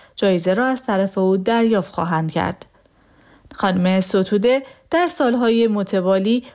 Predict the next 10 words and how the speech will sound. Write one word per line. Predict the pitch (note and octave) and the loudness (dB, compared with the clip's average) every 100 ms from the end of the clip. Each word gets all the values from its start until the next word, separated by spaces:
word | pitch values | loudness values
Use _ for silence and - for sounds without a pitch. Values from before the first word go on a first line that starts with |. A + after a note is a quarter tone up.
| - | -6
بارها | G3+ G3+ G3+ G#3 C4+ | 0 2 0 0 0
در | D4 C4 B3+ | 2 0 0
زندانهای | A3 G3 F3+ F#3 G3+ G3+ G#3 | 0 -2 -2 -2 0 0 0
جمهوری | F#3 F3+ F3 F3+ F#3 G3 | 0 -2 -2 -2 0 2
اسلامی | G3+ - A3+ A#3 C4 D4 - - _ _ _ _ _ _ _ G3 | 0 -2 0 2 2 0 -6 -20 _ _ _ _ _ _ _ 0
دوران | G3+ G3 A3+ B3+ | 0 2 0 0
حبس | A#3+ G#3 G3 - - | 0 -2 -4 -4 -2
را | F#3 F3+ - | -2 -2 -2
گذرانده | G3+ F#3+ E3+ E3+ F3 | -2 0 -2 -4 -6
است. | - F3+ - - | -6 -6 -6 -8